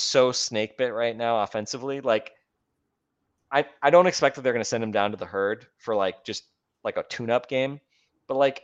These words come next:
I, I feel like <laughs> he, he could really benefit if there's, like, a, a couple days off for the Bucks where he can just sneak up to Matt, to, uh, Oshkosh and just play a game with the herd and just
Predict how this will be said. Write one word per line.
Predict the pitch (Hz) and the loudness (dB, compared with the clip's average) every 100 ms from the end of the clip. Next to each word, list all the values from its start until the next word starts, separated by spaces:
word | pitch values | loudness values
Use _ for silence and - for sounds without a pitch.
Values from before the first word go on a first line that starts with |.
| _ | _
I, | 147 - | -2 2
I | 170 | 0
feel | 180 247 | 0 2
like | 262 - | 2 2
<laughs> | |
he, | - - - _ _ _ _ _ _ _ | -8 -12 -20 _ _ _ _ _ _ _
he | 269 | -2
could | 403 - | -2 2
really | 202 202 | 4 4
benefit | 175 127 131 151 185 175 - | 4 4 4 2 2 0 -2
if | 135 | -2
there's, | 180 214 | 0 2
like, | 220 | 2
a, | 160 127 - - _ | 2 2 0 -14 _
a | 117 | -4
couple | - 151 151 | -2 -2 0
days | 135 123 120 | 0 0 2
off | 101 117 | 2 2
for | 127 | -4
the | 110 | -4
Bucks | 101 101 - - | 0 0 0 -4
where | 120 | -4
he | 123 | -4
can | 123 120 | -6 -8
just | 110 - | -4 -6
sneak | - 123 123 | -4 -6 -2
up | 120 - | -4 -4
to | 113 | -6
Matt, | 101 98 104 | -2 -2 -2
to, | - 107 101 | -6 -2 0
uh, | 92 78 | 0 0
Oshkosh | 98 - 120 113 - - _ _ - | -4 -2 -2 -2 -4 -12 _ _ -6
and | 110 | -6
just | 104 - | -6 -12
play | - 110 | -2 0
a | 110 | 0
game | 107 110 | -2 -2
with | 110 | -4
the | 95 | -4
herd | 92 101 110 120 _ _ | -2 -2 -2 -6 _ _
and | 117 117 | -6 -4
just | 110 104 | -2 -4